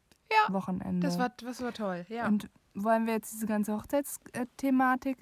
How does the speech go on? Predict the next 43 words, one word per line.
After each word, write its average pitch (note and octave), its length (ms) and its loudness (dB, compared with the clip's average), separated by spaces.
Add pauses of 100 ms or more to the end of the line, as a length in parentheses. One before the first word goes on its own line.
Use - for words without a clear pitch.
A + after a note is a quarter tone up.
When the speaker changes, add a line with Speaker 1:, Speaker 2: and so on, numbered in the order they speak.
(120)
Speaker 2:
damit A3+ 320 2
abhaken B3+ 540 2
oder, A#3 500 2
ähm, A3 460 -2 (920)
sollen A#3 140 2
wir A3 80 2
darüber G#3+ 300 2
nochmal G#3+ 220 0
sprechen? F#3+ 640 -4
Speaker 1:
Wieso C4 240 -2
möchtest C4 380 -4
du A#3+ 80 2
was A#3 160 2
dazu G#3+ 120 -4
Speaker 2:
Über G#3 120 0
un- G3 60 0
Speaker 1:
sagen? G3 340 2 (920)
Speaker 2:
Nö, A3+ 300 2 (100)
einfach G#3 280 -2
so, G#3+ 220 -4
Speaker 1:
<laughs> - 20 12
Speaker 2:
ähm, - 380 6 (100)
Speaker 1:
Nö. F4+ 80 10 (100)
Speaker 2:
ist - 120 4
ja G#3+ 280 6 (320)
Speaker 1:
Nö. F4 300 0 (100)
Speaker 2:
Nö. C#4+ 220 10 (400)
Speaker 1:
Okay. D#4 260 -8
Speaker 2:
Aber B3 220 10
es B3+ 120 2
ist B3+ 140 0
ja A#3+ 100 8
ein A3 80 4
Podcast G3 560 4
und G3 100 0
da G3 80 4
müssen G#3 240 2
wir F#3+ 60 2
uns G3 100 0
auch F#3+ 140 0
ein G3 40 0
bisschen G3 200 -2
unterhalten. F#3 680 2